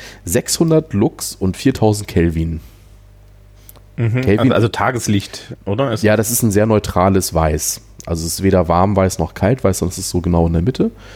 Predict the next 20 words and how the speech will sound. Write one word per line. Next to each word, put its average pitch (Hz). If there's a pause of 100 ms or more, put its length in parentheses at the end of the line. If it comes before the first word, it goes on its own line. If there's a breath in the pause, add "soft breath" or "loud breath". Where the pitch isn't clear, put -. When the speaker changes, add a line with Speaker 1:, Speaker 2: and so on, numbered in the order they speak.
(440 loud breath)
Speaker 1:
Und 92 (240)
was 90
ich 95
auch 123
nicht 139
wusste, -
ist, -
die 95
Beleuchtung 92
muss 98
so 101
stark 123
sein, 117
dass 90
bei, 85 (680 loud breath)
ähm, 82
also 92
die 87
wird 107
auf, 98